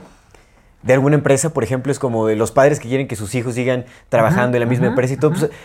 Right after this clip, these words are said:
Speaker 1: eventualmente la terminan vendiendo, alguien más se hace cargo,
Speaker 2: O te salen
Speaker 1: cambian
Speaker 2: hijos,
Speaker 1: todas.
Speaker 2: te salen hijos malos, ¿no?
Speaker 1: No
Speaker 2: Uno de tus
Speaker 1: quieren,
Speaker 2: hijos
Speaker 1: lo
Speaker 2: te
Speaker 1: que
Speaker 2: sale,
Speaker 1: sea.
Speaker 2: te sale, te sale estéril.
Speaker 1: Exactamente.
Speaker 2: Entonces ya no son tus hijos, ¿a quién traes? Un primo,
Speaker 1: No,
Speaker 2: pero
Speaker 1: simplemente no
Speaker 2: cosas
Speaker 1: le
Speaker 2: así.
Speaker 1: interesa, no la supo armar, la vende.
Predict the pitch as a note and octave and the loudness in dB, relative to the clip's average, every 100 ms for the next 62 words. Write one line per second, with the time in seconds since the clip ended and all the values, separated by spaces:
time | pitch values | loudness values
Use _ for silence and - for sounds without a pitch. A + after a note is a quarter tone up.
0 | - C#3 D3 E3 F3+ F3+ F3+ C3+ C3+ C#3 | 0 2 4 4 2 0 0 0 0 2
1 | D#3 D3 B2 A#2 C#3+ D3+ D3+ C#3 C#3 C3 | 2 2 0 2 2 2 2 2 0 -2
2 | B2 B2+ D3 D3 C#3+ C3 D3 D3 D3 D3+ | -2 0 4 4 2 0 2 2 2 4
3 | D3 C3 C3 C3+ C3 C3 C3+ D3 C#3+ C3+ | 4 2 -2 -6 -6 -2 0 0 -2 -8
4 | C3 B2+ C#3 D#3+ F#3 G3 G3+ G#3 G#3 F3+ | -8 -10 -6 -2 0 4 4 4 2 0
5 | E3+ E3 B2 C#3 C3 A2 - A#2 B2 C3 | 0 2 2 2 -2 -4 -12 -8 -6 -6
6 | - - A2+ B2 B2+ - D3+ D#3 D#3+ D3+ | -8 -14 -4 -4 -4 -2 -2 0 -2 -2
7 | D3+ - A#2+ D3+ C#3 C#3+ C3+ C#3 B2 C3 | -4 -2 0 2 2 2 0 0 -2 -2
8 | B2+ B2 B2+ C#3 D#3+ D3 A2+ B2 C#3+ D#3 | -2 -4 -6 -4 -4 -4 -6 -4 0 0
9 | D#3 B2+ D3 D#3+ D3+ A#3 G#3 F#3 F#3+ G3+ | -2 -6 -4 0 4 4 4 2 4 4
10 | F#3 G3 G3+ G3 E3+ F#3 F#3+ F#3 F3 E3+ | 4 4 4 4 4 4 2 2 2 2
11 | D#3+ D3+ E3 E3 D3 C#3+ E3 D#3+ E3 | 2 4 4 4 4 4 2 0 -2